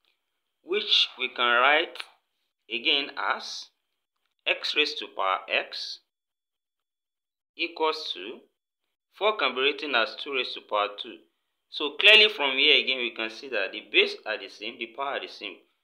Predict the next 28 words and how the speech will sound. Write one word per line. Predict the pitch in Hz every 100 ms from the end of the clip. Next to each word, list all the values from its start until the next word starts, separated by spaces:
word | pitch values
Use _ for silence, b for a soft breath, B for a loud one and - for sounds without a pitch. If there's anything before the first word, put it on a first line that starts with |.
| _ _ _ -
Therefore, | 175 175 - 85 - -
our | 110 113 113 -
x | 139 - - - - _ _ _ _ _ _ _ _ _ _ _ _ -
is | 120
equals | 143 139 131 131 -
to | 101 90 _ _ -
two. | - 190 101 - _ _ _ _ _ 131
And | 131
we | 139
can | 139 135 131
check | - 196 214 - - _ _ _ _ _ _ _ _ _
by | 123 127
putting | 180 180 -
x | 160 139
equals | - 139 123
to | 104
two | - 101 113 -
in | 113
the | 110
equation | 117 127 127 127
given | 117 110 117
unto | 98 - 92
us. | 127 - - _ _ _ _
So | - 135
we | 120 117
can | 113 113 113
do | 156
that | 117 - -